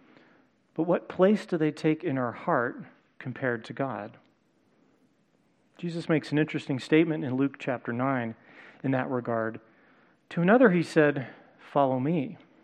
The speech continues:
But he said, "Lord, let me, let me first go and bury my father." And Jesus said to him,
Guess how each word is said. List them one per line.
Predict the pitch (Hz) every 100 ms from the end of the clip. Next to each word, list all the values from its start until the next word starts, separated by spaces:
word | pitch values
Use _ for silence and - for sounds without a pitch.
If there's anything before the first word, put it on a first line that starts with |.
| _ _ _ _ _ _ _
But | 131
he | 131
said, | 127 127 123 - - - -
"Lord, | 190 233 226 269
let | 285 254
me, | 240
let | 226 247
me | 233
first | - 208 165
go | - 185
and | 170
bury | 143 165 165
my | 135 135
father." | - 113 110 214 - _ _ _ _ _ _ _ _ _ -
And | 123
Jesus | 120 131 120
said | - 131 123
to | 110
him, | 120 113